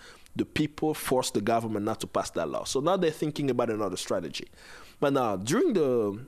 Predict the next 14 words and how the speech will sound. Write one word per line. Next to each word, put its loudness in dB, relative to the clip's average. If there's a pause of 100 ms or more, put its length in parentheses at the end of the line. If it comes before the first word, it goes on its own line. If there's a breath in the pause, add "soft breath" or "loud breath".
(120)
the -4
killing, 0
you -8
know, -2
there, 2
there 2
were 4
many 0
people -2
killed, 2 (400 loud breath)
uh, 2
many 2
people -2
wounded. 0